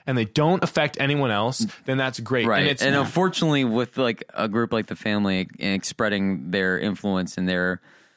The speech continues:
Speaker 2: extreme ideology
Speaker 3: Mm-hmm.
Speaker 2: and then propping up these groups that, like, spread extreme ideologies now,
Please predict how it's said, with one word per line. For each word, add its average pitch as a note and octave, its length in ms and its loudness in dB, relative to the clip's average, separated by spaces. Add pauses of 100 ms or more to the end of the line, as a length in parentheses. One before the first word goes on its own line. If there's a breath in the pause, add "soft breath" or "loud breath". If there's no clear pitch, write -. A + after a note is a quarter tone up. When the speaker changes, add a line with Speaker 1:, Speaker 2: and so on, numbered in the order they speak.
(460 soft breath)
Speaker 2:
extreme B2 540 0
ideology G#2 960 2
Speaker 3:
Mm-hmm. F2 100 -2
Speaker 2:
and G#2+ 160 2
then F#2+ 340 2 (180)
propping G#2 380 -2
up G2 240 -2 (880)
these F#2 240 0
groups G#2 420 -2
that, F#2+ 140 0
like, F#2 280 -2 (280)
spread G#2+ 420 -2
extreme F#2+ 580 -2
ideologies F2 960 -2
now, F2+ 420 0